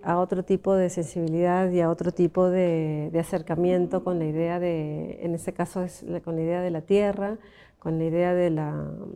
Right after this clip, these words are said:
de, del cultivo y del nacimiento, ¿no? Que no tiene nada que ver con lo que podría ser romper el, eh, la superficie pictórica o,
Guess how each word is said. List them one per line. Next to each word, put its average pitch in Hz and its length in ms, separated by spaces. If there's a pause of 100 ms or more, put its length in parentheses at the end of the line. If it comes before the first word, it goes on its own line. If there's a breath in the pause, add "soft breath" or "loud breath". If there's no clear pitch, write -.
(680 soft breath)
de, - 400
del 160 280
cultivo 214 720
y 175 100
del 160 160
nacimiento, 170 720
¿no? 190 180
Que 165 120
no 151 100
tiene 165 220
nada 165 260
que 165 140
ver 160 220
con 160 440
lo 165 80
que 156 100
podría 160 380
ser 165 300 (500 soft breath)
romper 151 560
el, 156 580
eh, 156 220
la 147 80
superficie 156 520
pictórica 170 1040
o, 165 200